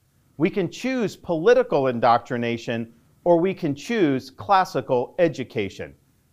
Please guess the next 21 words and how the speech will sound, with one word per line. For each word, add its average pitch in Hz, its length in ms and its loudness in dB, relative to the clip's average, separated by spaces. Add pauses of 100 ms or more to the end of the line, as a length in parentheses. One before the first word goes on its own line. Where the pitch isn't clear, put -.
(140)
These 202 320 -4
choices 226 560 0
are 139 80 -2
symptoms 143 560 -2
of 139 100 0
the 131 140 -4
underlying 160 500 0
struggle 131 640 0 (280)
to 156 120 0
ensure 170 400 -2
that 147 240 -2
constitutional 170 960 -4
government 143 560 2
can 135 180 -2
endure 120 680 0 (220)
and 147 140 -2
that 139 160 0
Western 147 460 2
civilization 123 880 -2
can 117 180 -8
survive. 101 600 0